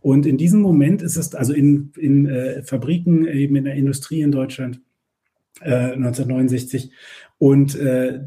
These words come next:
dann ist der große Wunsch, jetzt doch in die Fabriken zu gehen und jetzt wirklich sozusagen, äh, das Proletariat, ähm, äh, was ja da in Erscheinung tritt, nun, ähm, äh, äh, ja, doch, doch sozusagen,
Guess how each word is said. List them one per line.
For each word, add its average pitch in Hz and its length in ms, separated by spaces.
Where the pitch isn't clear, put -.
dann 185 220
ist 180 240
der 143 160
große 139 380
Wunsch, 139 240
jetzt 139 220
doch 143 100
in 135 80
die 127 80
Fabriken 131 380
zu 139 120
gehen 123 160
und 120 120
jetzt 120 180
wirklich 165 260
sozusagen, 131 580
äh, 120 200
das 117 180
Proletariat, 120 880
ähm, 120 600
äh, 120 320
was 143 240
ja 151 100
da 143 160
in 143 120
Erscheinung 147 480
tritt, 143 340
nun, 139 440
ähm, 123 480
äh, 139 280
äh, 143 460
ja, 147 200
doch, 139 320
doch 143 200
sozusagen, 135 760